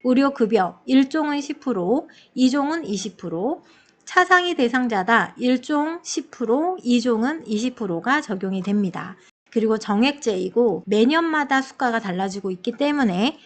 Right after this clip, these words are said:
이천이십사 년 수가표를 잘 확인하셔서 적용을 해주셔야 하고요. 그리고 진찰료는 없음으로 적용이 돼서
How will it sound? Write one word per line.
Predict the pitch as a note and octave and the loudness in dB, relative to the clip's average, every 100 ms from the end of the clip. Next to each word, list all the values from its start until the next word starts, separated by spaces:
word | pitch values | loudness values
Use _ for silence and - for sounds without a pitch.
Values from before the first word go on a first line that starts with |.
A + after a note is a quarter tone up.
| - | -10
이천이십사 | A#3+ A3+ C#4 B3+ G#3 G#3 C4 D4 C#4+ | -6 -2 0 0 0 -4 -2 2 2
년 | C#4 F3 F#3+ | 0 -4 -8
수가표를 | - C#4 C#4 B3+ A#3+ | -4 -2 2 2 2
잘 | G3 E3+ | 0 -2
확인하셔서 | G#3+ C#4+ D4 C#4 C4 G#3+ B3+ C#4 D4 | 0 0 0 -2 -2 0 2 2 2
적용을 | A3+ F#3 G3 F#3+ | -2 -4 -2 0
해주셔야 | B3+ C#4+ C#4 B3+ A3 B3 | 0 -2 -2 0 2 0
하고요. | C4+ F3+ G#3+ B3+ A3+ _ - | 0 0 0 0 -2 _ -2
그리고 | B3+ C#4+ C#4+ C#4+ C#4 | 2 2 2 0 0
진찰료는 | - A#3+ B3+ F4 E4+ D#4 C#4+ | 2 2 4 2 2 0 -2
없음으로 | F#3 - - - C#4+ B3 G#3+ A#3+ | -4 -6 -10 -6 -2 0 0 -2
적용이 | F#3+ F3+ G3+ G3+ | -2 -4 -2 -2
돼서 | F#3 E3+ B3 A3+ F3+ | -4 -4 -2 -2 -4